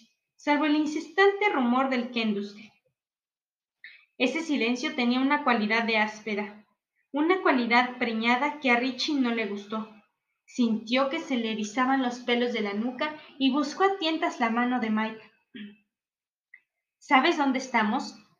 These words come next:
preguntó a gritos. "¿Tienes la palabra?". "Sí, por Dios", gritó Mike. "La tengo. Esto es el pasado, Richie, el pasado".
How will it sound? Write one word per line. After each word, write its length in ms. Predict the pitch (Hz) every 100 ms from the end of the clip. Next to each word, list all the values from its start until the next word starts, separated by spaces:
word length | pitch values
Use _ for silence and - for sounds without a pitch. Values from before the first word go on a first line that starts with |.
| _
preguntó 460 | - 247 233 220 240
a 80 | 233
gritos. 520 | 226 214 - - - _ _ -
"¿Tienes 340 | 285 339 370
la 160 | 262 240
palabra?". 680 | 214 202 208 254 302 - - _ _ _ _ _
"Sí, 280 | - - 269
por 280 | - 226 214
Dios", 420 | 214 214 214 - - _ _ _
gritó 300 | - 240 247
Mike. 380 | 247 240 233 - 240
"La 280 | 240 247
tengo. 500 | 269 277 277 214 - - - -
Esto 560 | 320 - - 339 392 -
es 160 | 330
el 160 | 370 -
pasado, 560 | 247 - 302 294 269
Richie, 540 | 240 254 - 247 240 -
el 200 | 302 320
pasado". 800 | - 320 - 349 370 285 240 -